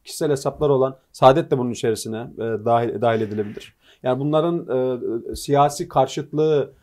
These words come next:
siyasi bir karşıtlık değil. Yani karşıtlığı siyasi bir karşıtlık değil. Daha çok kişisel.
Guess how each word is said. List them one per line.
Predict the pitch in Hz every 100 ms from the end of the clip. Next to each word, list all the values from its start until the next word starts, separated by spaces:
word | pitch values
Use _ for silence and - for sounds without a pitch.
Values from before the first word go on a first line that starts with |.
| _ _
siyasi | - 147 135 139 147
bir | 139
karşıtlık | 147 - - 135 -
değil. | 139 98 - _ _ -
Yani | 127
karşıtlığı | - 143 139 143 170
siyasi | 143 147 135 139
bir | 139
karşıtlık | 135 - - - 143
değil. | 117 113
Daha | 135
çok | 143 -
kişisel. | - 123 - 139